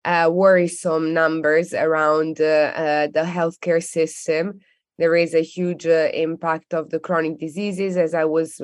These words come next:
mentioning before, which are lifestyle diseases. Mental health is a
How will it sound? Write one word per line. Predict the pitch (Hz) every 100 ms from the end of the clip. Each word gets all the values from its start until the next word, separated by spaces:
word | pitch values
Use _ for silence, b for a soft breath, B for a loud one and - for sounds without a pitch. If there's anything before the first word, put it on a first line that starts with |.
| -
mentioning | 175 156 160 160 160
before, | 156 160 - 170 170 175
which | 160 160
are | 151
lifestyle | 156 156 165 - 160 156
diseases. | 151 151 175 175 160 165 160 b b b b -
Mental | 170 170 180 180 170
health | 180 170 165 170 170 -
is | 165 160
a | 156 156